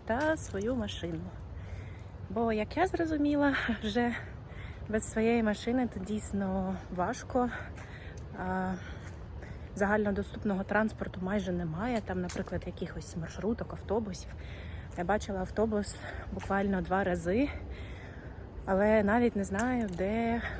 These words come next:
а, є зупинка, щоб сісти на той автобус. І, ну, навіть якщо вона десь і є, то це дуже далеко, щоб туди дійти. Я не знаю, скільки треба часу витратити.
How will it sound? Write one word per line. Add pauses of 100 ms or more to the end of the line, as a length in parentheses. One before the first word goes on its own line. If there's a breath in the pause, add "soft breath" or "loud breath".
(260 loud breath)
а,
є
зупинка, (500 loud breath)
щоб
сісти
на
той
автобус. (1040 loud breath)
І,
ну,
навіть
якщо
вона
десь
і
є,
то
це
дуже
далеко,
щоб
туди
дійти.
Я
не
знаю,
скільки
треба
часу
витратити.